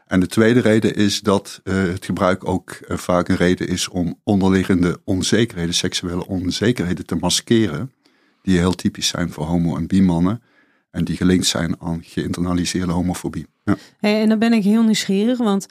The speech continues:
Speaker 2: hoe ben jij dan in dit hele specifieke vakgebied terechtgekomen?
Speaker 1: Nou, dat is een hele goede vraag. <laughs>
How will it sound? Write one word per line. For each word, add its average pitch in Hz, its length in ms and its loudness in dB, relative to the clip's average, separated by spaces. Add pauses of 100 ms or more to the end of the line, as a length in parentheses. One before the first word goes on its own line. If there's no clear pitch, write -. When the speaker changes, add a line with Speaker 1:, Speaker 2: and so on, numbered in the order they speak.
(300)
Speaker 2:
hoe 202 400 2
ben 240 200 2
jij 220 260 2
dan 214 220 0
in 208 160 0
dit 214 200 -2
hele 202 220 0
specifieke 190 600 -2
vakgebied 196 520 -2
terechtgekomen? 160 840 -4 (180)
Speaker 1:
Nou, 123 600 2
dat 98 120 0
is 82 120 -6
een 95 80 2
hele 98 180 0
goede 98 220 -4
vraag. 95 460 -8
<laughs> - 20 -20